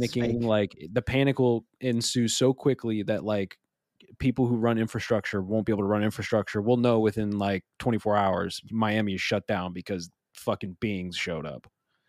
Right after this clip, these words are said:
Speaker 2: You
Speaker 1: 'Cause
Speaker 2: know?
Speaker 1: it's like Battlefield L A or whatever.
Speaker 2: Yeah, exactly. It'd
Speaker 1: Yeah. <laughs>
Speaker 2: be fucking absolute mayhem within, like, forty-eight hours. And I live close to Miami. I live close enough to Miami where by now, five days later, it'd be mayhem here too.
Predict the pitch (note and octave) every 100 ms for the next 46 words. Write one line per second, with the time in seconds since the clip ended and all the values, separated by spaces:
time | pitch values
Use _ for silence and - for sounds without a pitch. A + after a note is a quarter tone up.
0 | _ - F2+ D#2+ D#2+ - C#3 A#2+ - A#2+
1 | B2 C#3 A#2 G#2 A2+ A2+ A#2+ A2+ A#2+ A#2
2 | A#2 B2+ - _ A#2 A#2+ A2 A2 A2 F#2+
3 | - F#2 C3+ B2 A2 - - F3 A2+ -
4 | F#2 G#2+ A#2 B2+ A#2 G#2 G2 F#2+ F2+ F#2+
5 | F#2+ F2+ F#2 - F#2 E2+ D#2 C2+ B1+ -
6 | - _ _ _ _ _ _ _ _ _
7 | _ _ _ _ _ _ _ _ _ _
8 | _ _ _ _ _ _ A2+ C#3 C#3+ A#2
9 | - B2+ - E2+ D#2 C2+ D2 B2+ D#3 D3
10 | D#3+ C#3+ C#3+ C3 B2+ A#2+ A#2 A#2+ A2+ A2
11 | A2 G#2 A2 A2 G#2 G#2+ A2 C#3 D#3 -
12 | _ - - B2 A#2+ A#2+ B2 A2 A2+ A2
13 | C#3 E3 E3+ _ _ _ _ _ - _
14 | A2 A#2+ C3 B2 A#2 A2 G#2 G2+ F#2 F2+
15 | E2